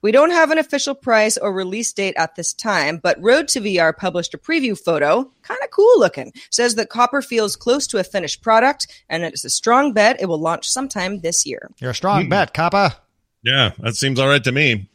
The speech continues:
Speaker 3: Microsoft announced its Build Developers Conference will take place May sixth to the eighth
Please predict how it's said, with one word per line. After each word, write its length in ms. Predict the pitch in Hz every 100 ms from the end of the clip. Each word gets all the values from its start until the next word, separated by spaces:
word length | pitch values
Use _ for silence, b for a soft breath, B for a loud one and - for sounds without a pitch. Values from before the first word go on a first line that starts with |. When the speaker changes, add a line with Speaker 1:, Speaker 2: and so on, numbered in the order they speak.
| 131
Speaker 3:
Microsoft 600 | 165 185 175 180 170 151
announced 340 | 156 170 -
its 180 | 143 -
Build 560 | 113 175 202 190 165
Developers 440 | 131 156 202 170 139
Conference 400 | 131 120 156 -
will 80 | 117
take 180 | 131
place 240 | 107 127 135
May 140 | 123
sixth 480 | 117 - 160 - - _ _ _
to 140 | - 170
the 180 | 143 -
eighth 400 | 131 147 -